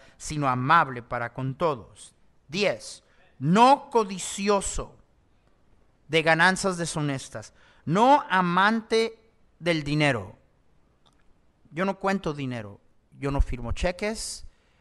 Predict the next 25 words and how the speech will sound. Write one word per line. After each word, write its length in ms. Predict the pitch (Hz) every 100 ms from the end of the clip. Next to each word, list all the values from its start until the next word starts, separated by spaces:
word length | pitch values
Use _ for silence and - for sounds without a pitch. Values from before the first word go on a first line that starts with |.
| _ _ _
yo 340 | 110 127 131
no 500 | 127 131 127 120 - -
manejo 380 | 120 120 117 123
la 120 | 110
cuenta, 720 | - 190 202 202 208 202 - _ _ _ _ -
yo 200 | 135 135
no, 400 | 135 127 120 _ _ _
hermanos, 340 | 127 139 147 120
miren, 340 | 147 127 117 _ _ _ _ _ _ _ _ _ _ _ _ _ _ _ _ _ _ - _
yo, 280 | 143 185 196
yo, 280 | 131 147 151
yo 200 | 131 131
conozco 720 | - 135 156 190 - 220 226 -
a 160 | 196
hermanos 720 | 180 165 160 131 - - - - _ _ _ _ _ _ _ _
que, 500 | - 143 131 131 - _ _
que 100 | -
firman 440 | 147 190 220 202 160
cheques, 760 | - 123 - 92 - - - _ _
que 360 | - 135 127 123
su 180 | - 180
familia 600 | - 160 156 185 202 214
maneja 840 | 175 165 151 160 202 - 220 220 -
la 180 | 180 170
cuenta, 540 | - 170 165 - 87